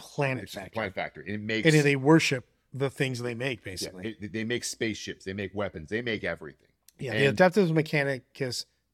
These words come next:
Speaker 1: is Mars.
Speaker 2: Yeah. And so the Emperor makes a deal with them. The deal he makes with them is, if you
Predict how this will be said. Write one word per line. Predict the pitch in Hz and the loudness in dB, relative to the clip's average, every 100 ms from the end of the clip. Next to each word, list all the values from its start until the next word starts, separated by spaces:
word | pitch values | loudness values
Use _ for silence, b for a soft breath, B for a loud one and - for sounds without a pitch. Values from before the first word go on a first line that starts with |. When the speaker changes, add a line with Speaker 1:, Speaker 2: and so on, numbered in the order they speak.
| _ 151 | _ 0
Speaker 1:
is | 156 160 147 139 - - _ _ _ _ _ - | 4 4 4 0 -6 -8 _ _ _ _ _ -12
Mars. | 120 78 - - - 104 | -10 -10 -12 -16 -16 -10
Speaker 2:
Yeah. | 92 - _ - | -10 -12 _ -10
And | 113 | -10
so | 101 127 | -8 -10
the | 123 | -4
Emperor | 165 208 185 160 | -4 -2 -4 -4
makes | 135 127 - | -4 -6 -6
a | 104 | -8
deal | 90 90 | -6 -8
with | 76 | -8
them. | 64 71 | -16 -20
The | 78 107 | _ -10
deal | 190 185 | -8 -6
he | 160 | -8
makes | 139 123 120 - | -8 -8 -8 -10
with | 92 - - | -12 -12 -20
them | 73 71 73 - | -20 -20 -18 -14
is, | 78 71 65 - - _ _ _ _ _ _ _ _ _ _ | -12 -12 -16 -20 -20 _ _ _ _ _ _ _ _ _ _
if | 117 175 208 - | -2 0 -2 -6
you | 165 175 175 170 | -4 -2 -2 -4